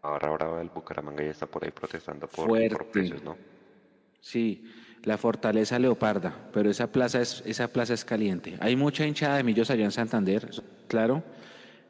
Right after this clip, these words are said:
Speaker 2: pero los partidos allá son calientes. Tengan cuidado. Sí,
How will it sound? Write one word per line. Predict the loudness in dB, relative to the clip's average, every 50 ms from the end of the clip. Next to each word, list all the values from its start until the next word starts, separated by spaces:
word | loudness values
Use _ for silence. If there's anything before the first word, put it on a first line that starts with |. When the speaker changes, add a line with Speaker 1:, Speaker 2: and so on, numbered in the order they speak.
| _ 0
Speaker 2:
pero | 2 4 4 6 4
los | 2 2 0
partidos | -2 -2 -2 -2 -2 0 0
allá | 2 2 2 2
son | 4 4 4 4 4 2 -2 -10 -18 -20 -20 -20 -20 -20 -20 -20 -20 -14 -8
calientes. | -6 -4 -2 0 0 0 -2 -2 -6 -10 -14 -14 -14 -16 -20 -20 -14 -8
Tengan | -4 -2 -2 0 0 0 0
cuidado. | 0 2 4 4 6 6 6 6 6 6 6 6 6 4 0 -6 -16 -18 -18 -18 -20 -20 -20 -20 -20 -20 -20 -20 -20 -20 -20 _ _ _ _ _ _ _ _ _ _ _ _ _ _ _ _ _ _ _ _
Sí, | -16 -8 -8 -8 -8 -6